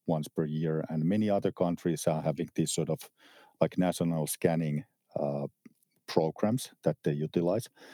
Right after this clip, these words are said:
Then there's aerial imaging campaigns, which are similar, that the whole country is imaged, like, every, uh, three years as well, or every five years. It depends a little bit.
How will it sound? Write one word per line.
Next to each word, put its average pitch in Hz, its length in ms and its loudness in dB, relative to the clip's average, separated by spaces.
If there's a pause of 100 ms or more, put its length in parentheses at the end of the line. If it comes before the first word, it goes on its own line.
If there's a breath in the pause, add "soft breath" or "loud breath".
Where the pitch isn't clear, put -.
(420 loud breath)
Then 120 140 8
there's 113 380 2
aerial 113 420 4
imaging 98 440 2
campaigns, 90 540 2
which 85 220 -2
are 85 80 2
similar, 85 520 0
that 82 160 0
the 90 100 2
whole 87 200 2
country 85 420 0
is 76 160 -6
imaged, 85 440 -2
like, 76 280 -2 (100)
every, 82 380 0 (1300)
uh, 76 300 -2 (680)
three 87 240 0
years 85 360 0 (140)
as 82 220 -4
well, 76 320 0
or 107 180 2
every 82 220 0
five 78 320 0
years. 78 200 -2
It 139 140 2
depends 117 380 2
a - 20 0
little 78 240 0
bit. - 220 -10